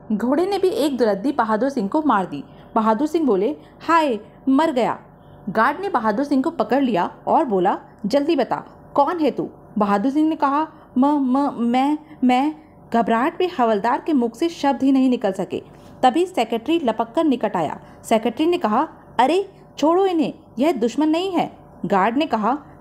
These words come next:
"फिर यह अस्तबल में क्यों आए थे सेक्रेटरी साहब?" बहादुर सिंह ने कहा, "हाय, मार डाला।" सेक्रेटरी बोले, "अरे भाई, नवाब साहब ने सुल्तान पाशा की हिफाजत के लिए इन्हें शहर से बुलवाया है।"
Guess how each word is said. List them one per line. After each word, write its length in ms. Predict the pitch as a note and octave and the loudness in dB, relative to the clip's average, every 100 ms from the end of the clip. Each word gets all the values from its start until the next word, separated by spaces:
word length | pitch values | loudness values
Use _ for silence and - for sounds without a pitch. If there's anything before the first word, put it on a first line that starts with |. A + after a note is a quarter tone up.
| - | -4
"फिर 140 | D#4 | 0
यह 280 | D#4 D#4 F4 - | 2 2 -2 -2
अस्तबल 400 | A3+ - C#4 D#4+ | -6 0 0 2
में 120 | E4 | -2
क्यों 280 | F4 D4 D#4 | -2 0 2
आए 100 | C4+ | 2
थे 140 | A3 A#3+ | 0 -4
सेक्रेटरी 380 | A#3 G#3 G3+ | -4 -4 -4
साहब?" 420 | G3+ F#3+ A#3+ - - - - - | -2 0 0 -2 -8 -20 -8 -2
बहादुर 320 | G#3+ G#3+ B3+ | 0 2 0
सिंह 200 | C#4+ D#4+ | 0 0
ने 80 | D4 | 0
कहा, 320 | C#4 A3 C#4+ - - - - | 0 -2 -2 -4 -16 -20 -2
"हाय, 420 | E4 E4 A3+ G3+ - - - | 2 2 2 -2 -10 -10 0
मार 240 | B3+ D#4 | 2 2
डाला।" 280 | C#4 A3+ E3 - - - - - - - | 2 2 0 -4 -16 -20 -20 -20 -8 0
सेक्रेटरी 400 | A3 A3 A3 E4 | 0 0 0 0
बोले, 260 | C4+ F#3 C#4+ - - - | 2 2 0 -6 -10 0
"अरे 180 | A#3+ D#4+ | 0 0
भाई, 320 | C4+ G3+ D4 D#4+ | 0 -2 -2 -2
नवाब 380 | A3+ G3 G#3+ E4 | 0 0 0 -2
साहब 300 | C#4 A3 F#3+ | -2 -2 0
ने 100 | D#4 | -2
सुल्तान 420 | D4+ G#3+ G#3+ C4 | 0 -2 0 -2
पाशा 300 | D4 G#3+ G#3 | 0 -2 -2
की 120 | G#3 | -4
हिफाजत 500 | D4 A#3 G3+ F#3+ C#4 - | -2 0 0 0 0 -2
के 80 | A3 | -2
लिए 100 | D4+ | -2
इन्हें 280 | G3+ B3+ | 0 0
शहर 300 | E4+ C#4 B3 | 0 0 0
से 140 | B3 B3 | 0 0
बुलवाया 380 | G#3+ G3+ F3+ F3+ | 0 0 0 -2
है।" 200 | E3 | -4